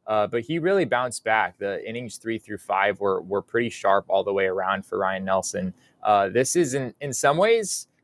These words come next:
uh, kind of the first adversity that, that he's faced as, as a big leaguer. Last year, he had a sub one point five E R A. I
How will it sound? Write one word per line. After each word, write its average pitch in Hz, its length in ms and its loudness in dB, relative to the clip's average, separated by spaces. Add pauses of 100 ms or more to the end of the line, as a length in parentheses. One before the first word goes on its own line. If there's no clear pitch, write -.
(100)
uh, 120 320 2
kind 156 180 0
of 220 60 0
the 160 100 4
first 160 340 0
adversity 135 580 0
that, 139 200 -2
that 127 160 -4
he's 117 240 -6
faced 117 420 -2
as, 110 320 0
as 110 260 -4
a 110 40 -8
big 104 260 0
leaguer. 135 300 0
Last 110 380 0
year, 123 200 0
he 120 60 -2
had 113 140 0
a - 60 2
sub 120 420 2
one 110 320 -4
point 117 300 -4
five 110 280 0
E 107 80 -4
R 107 200 0
A. 107 140 2
I - 40 -8